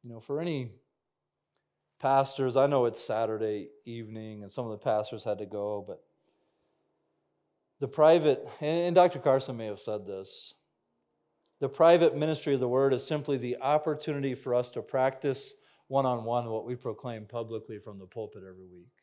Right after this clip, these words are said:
Right? How many, how many pastors with, with conviction preach from the pulpit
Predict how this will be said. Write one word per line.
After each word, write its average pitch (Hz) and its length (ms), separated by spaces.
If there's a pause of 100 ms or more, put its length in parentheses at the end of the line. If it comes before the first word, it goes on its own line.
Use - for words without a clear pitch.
(2500)
Right? 123 120
How 143 100
many, 151 400 (1900)
how 165 160
many 196 200
pastors 139 720 (140)
with, 143 380
with 143 220
conviction 120 1040 (840)
preach 175 580
from 170 320
the 156 120
pulpit 151 640